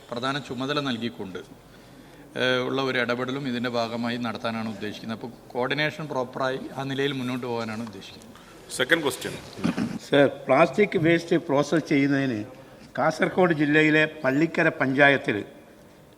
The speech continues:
Speaker 3: അതായത് ബേക്കലിൽ ഒരു ഫാക്ടറി നിലവിൽ ഉണ്ടായിരുന്നു. ഇപ്പോൾ അതിൻ്റെ പ്രവർത്തനം നിലച്ച മട്ടാണ്. ആയത് പുനർജീവിപ്പിക്കുന്നതിന് ബേക്കൽ ടൂറിസത്തിൻ്റെ ഏറ്റവും വലിയ ഗുണഭോക്താവായ ബി ആർ ഡി എസിയെ കൊണ്ട് മുൻകൈ എടുപ്പിക്കുമോ?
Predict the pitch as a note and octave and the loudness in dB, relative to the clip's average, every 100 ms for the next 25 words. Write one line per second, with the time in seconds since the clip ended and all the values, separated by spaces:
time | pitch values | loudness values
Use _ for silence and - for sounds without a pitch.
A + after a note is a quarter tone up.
0 | - B2 C#3+ C#3 A#2+ C3 - E3 C#3 B2 | -8 6 6 6 4 4 4 4 4 4
1 | - B2+ C3 - C#3 D3+ F#3 E3 C#3 C3+ | 2 0 0 6 6 6 2 2 4 2
2 | D3 D3+ - - - A#2 A#2+ A#2 G2+ G2 | 2 0 -4 -14 -8 2 4 4 2 -4
3 | A#2 - - - - - C#3 F#3 E3+ D3+ | -6 -10 -20 -20 -12 -6 0 4 6 6
4 | D3+ D#3+ D#3 C#3 D3 - D3+ D3+ C#3 B2+ | 4 2 2 2 2 2 2 2 0 0
5 | - D#3 C3 - G2 G2 C3+ - - - | 4 4 2 2 0 -2 -6 -14 -20 -20
6 | - - - - D3+ F#3 F#3 D#3 D#3 F3+ | -20 -20 -12 4 10 10 8 4 4 4
7 | D#3 E3 D#3 D3 D3+ C#3+ C#3 D3+ B2 C#3 | 4 2 2 0 2 4 4 4 4 4
8 | D3+ E3+ D3+ D3 C#3 D3 C#3 C#3+ C3+ C3+ | 4 -2 0 0 0 -2 -2 0 2 2
9 | C3+ C3+ D#3 D3 C3+ C#3 A#2+ A#2+ C3+ C#3 | 2 0 0 2 2 0 0 -2 0 -2
10 | - C3+ B2 B2+ B2+ A#2+ G#2 C3+ D3 C3+ | 2 2 4 6 6 4 2 8 8 8
11 | C#3 C3 B2 A#2 A#2 D#3 - - A#2 C3+ | 0 0 -2 -2 -2 -2 -4 -6 0 2
12 | C#3 C3 A#2 A2 F#2 G2 | 4 2 0 -4 -6 -8